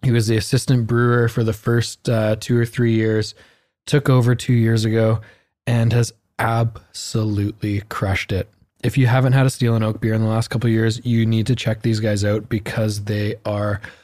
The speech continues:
legit. Seriously, so many good beers, Carl.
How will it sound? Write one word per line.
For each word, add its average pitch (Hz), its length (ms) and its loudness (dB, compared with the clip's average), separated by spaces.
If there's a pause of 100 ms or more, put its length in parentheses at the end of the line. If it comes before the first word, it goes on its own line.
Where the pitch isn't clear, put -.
(680)
legit. 92 520 -2 (840)
Seriously, 143 520 2 (100)
so - 280 -2
many 120 280 4
good 110 180 0
beers, 101 260 0
Carl. 131 300 0